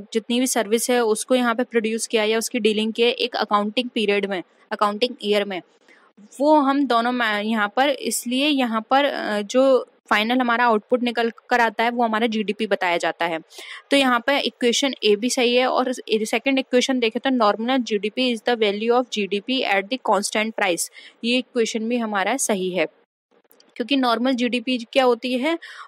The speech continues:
वो हमारी बताती है जीडीपी at a constant price पर, ठीक है, यानी कि उसमें कोई भी changes नहीं है। तो यहाँ पर option B भी correct है, इसलिए both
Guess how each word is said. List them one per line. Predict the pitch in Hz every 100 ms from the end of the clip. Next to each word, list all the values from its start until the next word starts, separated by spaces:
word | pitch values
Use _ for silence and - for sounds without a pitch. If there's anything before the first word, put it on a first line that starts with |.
| -
वो | 208 196
हमारी | 254 233 214 269
बताती | 240 214 202 226 220
है | 254
जीडीपी | 269 226 196 208 254 233
at |
a | 247 262
constant | 226 214 - 208
price | - 190 202 -
पर, | 185 180 -
ठीक | 285
है, | 311
यानी | 247 202 208
कि |
उसमें | 247 240 254
कोई | 247 214
भी | 247
changes | 226 196 247 -
नहीं | 196 185 190
है। | 175 156 _ - - - - _ -
तो |
यहाँ | 262 240 226
पर | 262
option | 247 226 - 262
B | 233 202
भी | 214
correct | 208 190 180 -
है, |
इसलिए | 208 - 254
both | 214 233